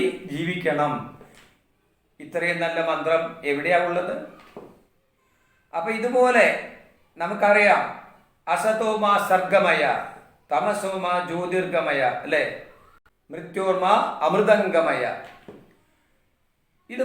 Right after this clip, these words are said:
മന്ത്രമാണ്. ഇതിൻ്റെ അർത്ഥം എന്താ? നമുക്കറിയാം, ഇരുട്ടിൽ നിന്ന് വെളിച്ചത്തിലേക്ക് നമ്മൾ നയിക്കണം എന്ന് പറഞ്ഞാൽ, അറിവിലേക്ക്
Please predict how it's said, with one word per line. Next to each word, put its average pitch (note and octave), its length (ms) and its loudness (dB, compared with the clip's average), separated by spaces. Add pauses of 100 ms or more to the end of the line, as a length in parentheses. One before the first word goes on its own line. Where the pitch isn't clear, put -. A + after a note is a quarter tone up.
(100)
മന്ത്രമാണ്. A3+ 460 4 (1500)
ഇതിൻ്റെ G3+ 260 -2
അർത്ഥം - 260 4
എന്താ? G3+ 180 0 (1400)
നമുക്കറിയാം, F#3 600 6 (140)
ഇരുട്ടിൽ F#3+ 340 2 (100)
നിന്ന് G3+ 240 4 (120)
വെളിച്ചത്തിലേക്ക് F#3+ 840 2 (340)
നമ്മൾ E3+ 200 4 (120)
നയിക്കണം E3+ 480 2 (640)
എന്ന് E3+ 200 -6
പറഞ്ഞാൽ, F3 380 4 (420)
അറിവിലേക്ക് A3 600 4